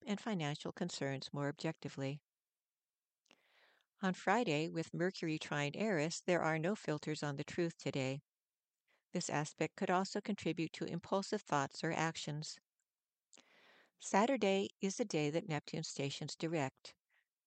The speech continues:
This means that Neptune's mystical influence is strong this week and next.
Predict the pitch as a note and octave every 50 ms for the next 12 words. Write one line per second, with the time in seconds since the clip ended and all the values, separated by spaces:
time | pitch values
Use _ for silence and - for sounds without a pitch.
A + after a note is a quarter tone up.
0 | _ _ _ - F3 E3+ - - F3 E3+ E3+ E3 - E3 - F3+ E3 F3 - -
1 | - F#3+ F3 E3+ - D3 D3+ D#3+ F#3 G#3 - - - - - A3+ G#3 - G3 F#3
2 | F#3 - D3+ D3 D3+ D3+ - - D#3 D#3 - - - E3 D3+ C#3+ C3+ C#3 C#3+ C3
3 | C#3 C#3+ - - - C3+ C3 - - - D3 C#3+ C#3+ D#3+ E3 C#3+ C3+ - - -
4 | - - -